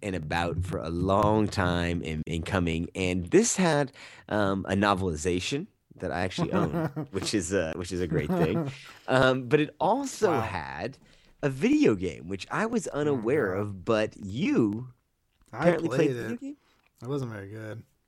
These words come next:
Speaker 1: It wasn't very good, huh? What, what, what,
Speaker 2: No.
Speaker 1: uh, what format did you have it on?
Speaker 2: Um, I, well, I had a Super Nintendo, so, but I had friends that had, I can't remember where exactly I played. I rented it. You know, I did,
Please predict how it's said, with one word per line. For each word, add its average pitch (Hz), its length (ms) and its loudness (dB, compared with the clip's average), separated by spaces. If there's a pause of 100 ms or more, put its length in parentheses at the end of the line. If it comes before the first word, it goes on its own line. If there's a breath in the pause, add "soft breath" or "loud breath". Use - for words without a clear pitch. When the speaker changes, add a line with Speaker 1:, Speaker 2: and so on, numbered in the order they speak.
Speaker 1:
It - 80 -6
wasn't 180 260 4
very 180 200 4
good, 151 220 2
huh? 123 220 2
What, 143 160 2
what, 160 300 6
what, 214 140 6
Speaker 2:
No. - 80 -8
Speaker 1:
uh, 127 440 6
what 160 240 0
format 156 300 4
did 90 100 -6
you 98 60 -4
have 80 160 -2
it 78 40 -6
on? 78 200 -8 (1400)
Speaker 2:
Um, 110 680 -6 (280)
I, 143 220 -10 (840)
well, 143 140 -6
I - 60 -2
had 180 100 -2
a - 20 -6
Super - 260 -8
Nintendo, 104 560 -10
so, 107 360 -12
but 113 240 -8
I 110 100 -6
had 135 240 -8
friends 127 240 -10
that 101 60 -12
had, 107 220 -12 (340 loud breath)
I 135 80 -2
can't 208 180 -2
remember 160 320 2
where 117 400 -4
exactly 120 380 -4
I - 20 -6
played. 107 200 -6
I 120 40 -2
rented 123 480 -6
it. 104 160 -18
You 107 80 -12
know, 101 80 -10
I 101 80 -6
did, 113 140 -10